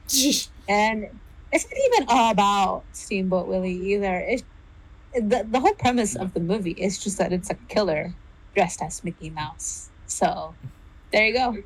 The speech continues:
Speaker 2: That's it.
Speaker 1: Oh, so they're actually doing what I thought Winnie the Pooh, Blood and Honey was gonna do, but actually is
Speaker 2: Mm-hmm.
Speaker 1: going to do it, but instead it's gonna be someone that is dressed up as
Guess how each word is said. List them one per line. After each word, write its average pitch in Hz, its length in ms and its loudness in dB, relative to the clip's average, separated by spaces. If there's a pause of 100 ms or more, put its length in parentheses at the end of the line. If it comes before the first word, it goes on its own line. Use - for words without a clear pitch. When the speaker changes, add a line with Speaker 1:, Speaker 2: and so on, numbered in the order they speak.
(140)
Speaker 2:
That's 220 200 -2
it. 277 240 -4 (1040)
Speaker 1:
Oh, 160 160 4
so 127 220 -2
they're 131 120 2
actually 131 520 0
doing 131 280 -4
what 120 120 -2
I 117 40 -2
thought 160 380 2
Winnie 120 220 -6
the 104 80 -10
Pooh, 107 400 -8
Blood 110 160 -2
and 107 80 -12
Honey 104 180 -12
was 101 140 -10
gonna 101 180 -10
do, 113 360 -4
but 113 240 -2
actually 110 480 -4
is 104 200 -10 (240)
Speaker 2:
Mm-hmm. 208 280 -2 (260)
Speaker 1:
going 135 280 0
to 127 160 -4
do 127 220 -2
it, 131 140 0
but 120 120 -2
instead 120 420 -2
it's 113 180 -8
gonna 113 160 -6
be 110 140 -8
someone 107 480 -6
that 107 220 -12 (720)
is 101 640 -4 (420)
dressed 123 340 -2
up 120 120 0
as 107 300 -2